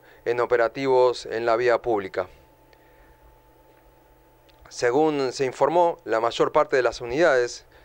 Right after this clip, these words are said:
se encuentran en la playa de vehículos removidos y vienen siendo acumulados en el lugar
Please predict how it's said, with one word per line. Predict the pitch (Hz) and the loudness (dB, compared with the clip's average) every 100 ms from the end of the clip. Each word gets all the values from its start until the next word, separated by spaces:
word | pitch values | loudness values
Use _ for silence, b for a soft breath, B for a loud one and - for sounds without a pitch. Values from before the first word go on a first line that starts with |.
| b | b
se | - | -6
encuentran | 123 123 156 156 156 139 | -4 0 0 2 2 2
en | |
la | 127 117 | 2 2
playa | 156 151 143 | 0 2 2
de | 123 117 | 4 2
vehículos | 113 131 139 123 | 2 0 0 -2
removidos | 120 113 135 151 117 110 - - _ B B B | 0 0 2 2 0 -2 -6 -20 _ B B B
y | 123 | -2
vienen | 160 165 139 | 0 0 0
siendo | 156 151 143 | -2 2 2
acumulados | 127 131 135 151 165 139 127 - - | 2 2 0 4 4 4 0 -4 -8
en | 120 | -2
el | 127 | 0
lugar | 131 139 139 135 | 2 4 2 0